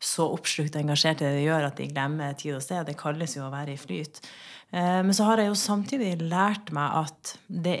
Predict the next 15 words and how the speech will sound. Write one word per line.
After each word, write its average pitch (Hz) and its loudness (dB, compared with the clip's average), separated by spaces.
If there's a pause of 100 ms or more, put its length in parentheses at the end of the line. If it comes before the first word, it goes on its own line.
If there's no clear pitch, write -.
(120)
er 196 4 (100)
en 151 -2 (160)
ressurs 185 0
jeg 135 -4
også - -4
kan 151 -2
bruke 175 -2
litt 135 -4
sånn 147 -4
bevisst. 190 -2 (480)
Jeg 165 4
har 196 6
nok 165 0
en, 214 4
eh, 156 -2